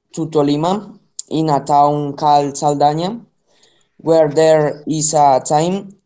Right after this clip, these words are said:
to go by car to the village called Santa Marta, which is where my grandmother lives there also. I was the play soccer,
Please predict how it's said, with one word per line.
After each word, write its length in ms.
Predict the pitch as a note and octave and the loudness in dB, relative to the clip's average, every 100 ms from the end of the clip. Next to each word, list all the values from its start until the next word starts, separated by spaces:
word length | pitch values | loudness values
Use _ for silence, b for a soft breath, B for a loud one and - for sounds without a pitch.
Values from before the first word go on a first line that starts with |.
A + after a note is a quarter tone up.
| - | -10
to 240 | D#3 C#3+ | -6 -2
go 580 | C#3+ D3 D3 C#3+ C#3+ C#3 | 2 2 2 -2 -4 -2
by 460 | C#3+ C#3 C#3 C3+ C3 - | 2 2 0 -6 -12 -6
car 480 | D#3 C#3+ C#3 C3+ - _ _ | 0 2 2 -2 -8 _ _
to 180 | - D3+ | -8 -6
the 760 | C#3+ D3 C#3+ C#3+ C#3 C3 C3 C3 | -2 0 0 0 0 0 -2 -4
village 520 | B2+ D#3+ F3+ A3+ - - _ _ _ _ | -4 -4 -2 -4 -6 -8 _ _ _ _
called 380 | - D3 C#3 C3+ | -4 2 2 2
Santa 360 | C#3+ C#3+ C#3 C3+ | -2 -6 -2 -2
Marta, 420 | C3+ C#3+ C#3 F#3 - - _ _ _ _ _ _ _ _ | -2 -4 -4 -6 -8 -20 _ _ _ _ _ _ _ _
which 540 | D#3+ F3 E3 D3 - - | -2 0 2 0 -2 -4
is 380 | D#3+ D#3 D3+ C3 | -4 0 -2 -2
where 600 | C3+ D3+ D3 C#3+ - - _ | 2 4 4 2 -2 -10 _
my 520 | - D3 D3 C#3+ C#3 C3 | -6 -2 0 0 0 -2
grandmother 800 | C3 C#3 C#3+ D3 D3+ F3 E3+ - _ - | 2 2 2 0 2 0 -2 -12 _ -2
lives 720 | C#3 C#3 C3+ - - - - - | 2 2 2 -2 -4 -6 -10 -18
there 480 | D3+ D3 D3 C#3 C3 | -6 0 2 2 0
also. 560 | - D3 D3+ F3+ F3+ F#3 - - | 0 0 0 -2 -4 -6 -12 -4
I 160 | C#3 | -2
was 460 | C#3 C3+ C#3 C3+ - | 0 0 0 -2 -4
the 240 | C3+ C3+ | -4 -4
play 480 | C3 C#3+ D3 F3+ - - _ | -4 -4 -2 -4 -8 -20 _
soccer, 760 | _ - D3+ D3 F3 F#3+ G3 | _ -4 -2 0 0 0 -2